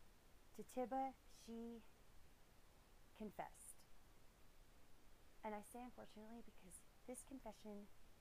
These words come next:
most likely was because she was hoping to save herself from certain conviction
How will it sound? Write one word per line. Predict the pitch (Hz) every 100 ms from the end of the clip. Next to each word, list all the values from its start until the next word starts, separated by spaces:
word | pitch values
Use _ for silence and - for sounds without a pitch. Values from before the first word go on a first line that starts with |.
| - - -
most | 214 233 262 - - - -
likely | 208 220 233 - - 190 175 170 175 - - - -
was | 202 -
because | 202 185
she | - 208
was | 180 -
hoping | 208 220 220 226 - - -
to | -
save | - 202
herself | 185 180 - 156 156 - -
from | - 170
certain | 208 202 -
conviction | 208 165 - 165